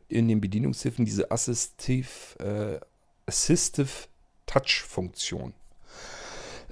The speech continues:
Ich hab die bisher, als die damals in die iPhones Einzug hielt, nur mal kurz ausprobiert, aktiviert und dann war dieser potthässliche Button, dieser virtuelle Button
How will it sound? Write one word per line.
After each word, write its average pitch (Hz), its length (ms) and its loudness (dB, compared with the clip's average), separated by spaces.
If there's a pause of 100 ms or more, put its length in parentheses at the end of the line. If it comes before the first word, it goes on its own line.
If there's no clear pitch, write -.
(760)
Ich 131 140 12
hab 180 100 12
die 165 100 6
bisher, 143 400 12
als 202 200 8
die 143 400 6
damals 117 320 6
in 117 100 8
die 110 140 6
iPhones 143 420 4
Einzug 147 420 2
hielt, 165 380 6 (880)
nur 110 160 8
mal 104 100 8
kurz - 300 2
ausprobiert, 131 500 6
aktiviert 110 580 6
und 151 60 6
dann 117 140 8
war 113 80 10
dieser 107 220 6
potthässliche - 680 6
Button, - 480 6
dieser 95 280 2
virtuelle 107 360 6
Button - 340 2